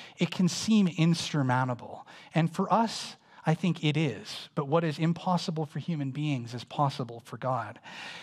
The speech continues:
When we look at how far we have to go before we stop learning war, we can feel paralyzed by the amount of work it's gonna take.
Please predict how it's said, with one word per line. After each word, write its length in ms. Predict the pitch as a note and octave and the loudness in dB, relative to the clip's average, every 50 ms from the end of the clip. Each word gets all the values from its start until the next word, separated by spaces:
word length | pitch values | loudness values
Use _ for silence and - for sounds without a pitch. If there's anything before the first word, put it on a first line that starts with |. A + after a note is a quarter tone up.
| - - - - - _ _ _ _ _ _ _ _ _ _ | -18 -20 -20 -20 -20 _ _ _ _ _ _ _ _ _ _
When 140 | - F3+ F3+ | 4 4 6
we 80 | G#3+ | 6
look 260 | G#3 G3 A#3 C4+ C4+ B3 | 6 4 2 2 0 0
at 60 | F#3+ | 2
how 160 | E3+ G#3 F#3+ | 2 2 2
far 400 | - - - A3 G#3 A3 A#3 A#3 | 0 0 0 2 4 4 4 4
we 120 | G#3+ A3 | 4 4
have 260 | F3 F3 G3 G3 F3+ - | 4 4 4 2 0 -4
to 60 | F3+ | 0
go 140 | D#3+ F#3 F#3 | 0 2 2
before 360 | F3+ E3+ E3 - - G3+ G3+ | 2 0 -2 0 2 2 2
we 120 | G3 G3 F3 | 2 2 0
stop 460 | - - - - F#3+ F#3 G3 - - | 0 0 2 2 4 4 4 0 -2
learning 640 | F3+ D3+ D#3 E3+ F#3 G3 G3 F#3+ F#3 E3+ D3+ C#3 | -2 0 2 4 4 4 4 2 2 2 2 0
war, 440 | B2+ C3 B2 B2+ C3+ D#3 F#3+ A3 B3+ | 0 0 0 2 4 4 4 4 2
we 200 | A3 F#3 G3 F3+ | 2 0 0 0
can 160 | - F#3 F3 | 2 2 0
feel 260 | - - - G3+ F#3 | 0 2 0 0 0
paralyzed 1040 | F3+ - - - G#3+ A3 B3 C4+ A3+ C#3 A2 G2 - - - - - - - - _ | 0 -4 0 2 2 4 4 4 2 2 0 -4 -6 -8 -12 -16 -16 -18 -18 -4 _
by 100 | E3+ E3+ | 0 0
the 120 | F3 F3+ | 2 2
amount 240 | F3 E3+ F3 E3+ F#3+ | 2 2 4 2 2
of 120 | F3 - | 0 0
work 220 | - F#3 G3+ G3+ - | 0 0 0 0 -2
it's 160 | - - - | -4 -4 -10
gonna 180 | - B2 A#2+ G#2+ | -10 -12 -12 -12
take. 420 | - - A#2+ A2 - - - | -14 -14 -14 -16 -16 -20 -20